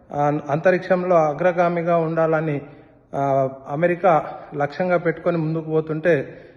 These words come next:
ఇప్పుడు ట్రంప్ తీసుకున్న చర్యల వల్ల అగమ్య గోచరంగా తయారైందని చెప్పుకోవచ్చు. భవిష్యత్తులో నాసా పరిస్థితి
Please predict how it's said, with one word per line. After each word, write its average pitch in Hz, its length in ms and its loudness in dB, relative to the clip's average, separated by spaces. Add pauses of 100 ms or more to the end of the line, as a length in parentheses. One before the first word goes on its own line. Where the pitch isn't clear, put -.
(160)
ఇప్పుడు 160 480 2 (340)
ట్రంప్ 175 300 0
తీసుకున్న 170 400 -2 (120)
చర్యల 160 220 2
వల్ల 151 500 2 (420)
అగమ్య 175 360 2
గోచరంగా 156 500 -2
తయారైందని 139 600 -2
చెప్పుకోవచ్చు. 117 840 -10 (280)
భవిష్యత్తులో 175 680 2 (360)
నాసా 165 320 4
పరిస్థితి 170 840 0